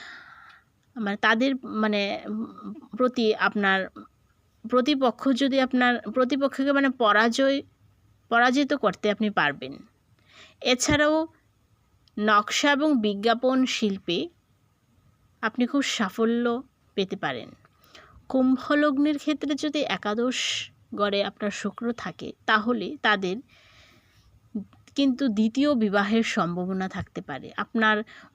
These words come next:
বয়স যখন বাইশ বা আঠাশ বছর হবে, তখন আপনার ভাগ্য আপনার পক্ষে থাকবে। এই ব্যক্তিরা অংশীদারিত্বের ব্যবসা থেকে প্রচুর লাভবান হতে পারেন।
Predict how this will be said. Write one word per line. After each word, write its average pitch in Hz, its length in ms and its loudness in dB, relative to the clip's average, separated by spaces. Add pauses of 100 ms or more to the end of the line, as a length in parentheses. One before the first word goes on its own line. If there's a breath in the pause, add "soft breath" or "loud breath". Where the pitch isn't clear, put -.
বয়স 208 440 4
যখন 277 260 0
বাইশ 208 560 0 (280)
বা 247 100 0
আঠাশ 233 500 -2
বছর 220 320 -2
হবে, 190 340 -2
তখন 240 360 0
আপনার 214 480 -2
ভাগ্য 196 360 -2
আপনার 220 340 0 (760 loud breath)
পক্ষে 247 460 0 (100)
থাকবে। 156 400 -6 (760 soft breath)
এই 285 240 2
ব্যক্তিরা 294 580 2 (300 soft breath)
অংশীদারিত্বের 269 840 0
ব্যবসা 214 440 0
থেকে 254 220 -4
প্রচুর 254 520 -2
লাভবান 190 540 0
হতে 190 240 -6
পারেন। - 340 -14